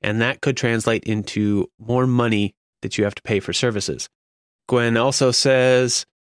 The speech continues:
that he requires picture I D and proof of ownership before even going out on a call. He also says that he has made sure that all of his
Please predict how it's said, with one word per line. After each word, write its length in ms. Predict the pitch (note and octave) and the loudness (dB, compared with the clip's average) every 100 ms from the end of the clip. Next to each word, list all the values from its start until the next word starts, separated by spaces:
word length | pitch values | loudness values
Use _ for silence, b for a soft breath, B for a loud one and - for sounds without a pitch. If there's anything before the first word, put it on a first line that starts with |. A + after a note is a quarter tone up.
| _ _ | _ _
that 480 | A#2+ A#2 A2+ A2+ - _ _ _ _ _ _ _ _ | -2 2 2 0 -2 _ _ _ _ _ _ _ _
he 140 | - | -2
requires 580 | B2+ A#2 C3 A#2+ A2+ - _ _ _ _ - | 0 2 0 2 0 -2 _ _ _ _ -4
picture 420 | F#3+ - E3+ D3 _ _ - | -4 0 0 0 _ _ -4
I 140 | D3 | -2
D 500 | B2+ D3 D#3+ E3 E3 _ _ - | 0 2 4 4 2 _ _ -4
and 220 | B2 A2+ | -2 2
proof 180 | D#3+ C#3+ | 0 0
of 140 | B2 | 0
ownership 440 | C3+ C3+ - C3 - - | 0 0 2 0 -2 -6
before 400 | A#2+ A2 D3 D3 | -4 -2 0 2
even 300 | C#3+ B2+ A#2 | 2 0 2
going 300 | A2+ A2+ A2 | 2 0 0
out 240 | A2+ B2 - | 0 -2 0
on 140 | D3+ | 0
a 80 | C3+ | 0
call. 440 | - D3+ C#3+ D#3 _ _ _ _ _ - | 0 0 0 -2 _ _ _ _ _ -6
He 100 | A#2 | -2
also 200 | A2 A#2 | 0 0
says 300 | A2+ A#2+ A2 | 2 2 2
that 140 | A2+ | 0
he 80 | A2+ | 2
has 120 | A2+ | 0
made 220 | A2+ A#2 - | 0 0 0
sure 140 | A#2 | 0
that 180 | A2+ - | 0 0
all 240 | B2+ B2+ | 0 2
of 140 | A#2+ G#2+ | 0 0
his 340 | B2 A2+ G#2 | 0 0 0